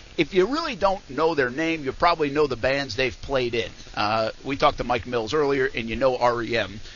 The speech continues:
if you don't know Mike Mills. Uh, Jay DeMarcus from Rascal Flatts is here. He might pop in and join us in just a little bit.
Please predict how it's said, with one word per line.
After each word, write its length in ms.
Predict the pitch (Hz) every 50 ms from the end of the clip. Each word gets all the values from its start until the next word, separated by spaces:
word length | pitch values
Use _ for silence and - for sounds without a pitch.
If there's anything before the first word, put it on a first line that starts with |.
| - - -
if 160 | 131 - 135
you 60 | 127
don't 180 | 123 127 123 -
know 120 | 123 120
Mike 280 | 113 113 117 110 95 87
Mills. 440 | 117 123 117 104 95 95 - - - - - - - - - -
Uh, 320 | 117 107 107 104 - - - - - - - -
Jay 160 | 143 147 143
DeMarcus 460 | 139 127 131 139 156 143 - 147 -
from 180 | - 127 113 117
Rascal 320 | 123 123 - - 123 113
Flatts 400 | - - 127 143 143 170 - -
is 140 | 147 - -
here. 200 | 160 165 165 160
He 440 | - 151 147 151 143 147 143 135 - -
might 280 | 117 117 127 143 147 - - - - - -
pop 260 | - 139 120 - -
in 140 | 139 139 131
and 120 | 120 113
join 220 | 104 131 139 143 139
us 160 | 131 - -
in 140 | 131 117 107
just 240 | 127 143 - - 131
a 40 |
little 200 | 123 127 113 107
bit. 220 | 104 117 170 202